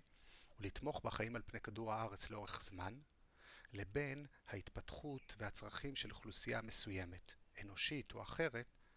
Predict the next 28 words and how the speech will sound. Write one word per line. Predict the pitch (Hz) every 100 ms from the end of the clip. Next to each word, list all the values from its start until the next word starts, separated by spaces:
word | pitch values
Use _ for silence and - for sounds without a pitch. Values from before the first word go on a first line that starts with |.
| -
שתלויה | - 117 - 110 123 123
בתהליכים | 101 - 95 98 - 101 -
אלה. | 92 92 - - - - - - -
במילים | 110 107 101 101 160
פשוטות, | - - - 156 123 - - - - - - 165
איך | 165
צריך | - 120 123 107
לחיות | - - 117 101
היום, | 107 139 110 110 - - -
כך | 107 -
שגם | 107 113 135
הדורות | 110 107 123 -
הבאים | 98 107 110
אחרינו | - 101 110 135 101 95 - - - - -
יוכלו | - 127
לחיות | 120 - 131 131
לפחות | 113 - 127 - 160 -
באותם | 107 - 120
התנאים | 117 - 107 147 135 135 - -
כמו | - 110
אלה | 113 117
שיש | 117 - 101 -
לנו. | 98 87 92 - - - - - - - - - -
לדוגמה, | 117 107 113 107 92 - - - - - -
שאיבת | - 107 92 143 -
יתר | 127 139 120
ממאגר | 104 98 98 98 113 101
מים | 104 131 98